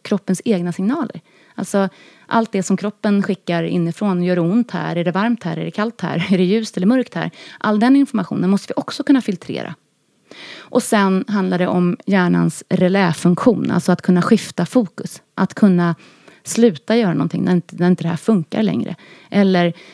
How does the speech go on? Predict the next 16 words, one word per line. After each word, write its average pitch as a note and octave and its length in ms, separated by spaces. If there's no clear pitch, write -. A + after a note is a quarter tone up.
eh, G3 220
avrunda A3 540
någonting F3 580
som F3+ 160
är E3+ 40
jätteroligt F#3 580
för G#3+ 120
att G3 140
påbörja E3+ 420
något E3+ 160
annat E3+ 380
som - 100
är - 80
viktigare E3+ 540
just - 240
nu. - 200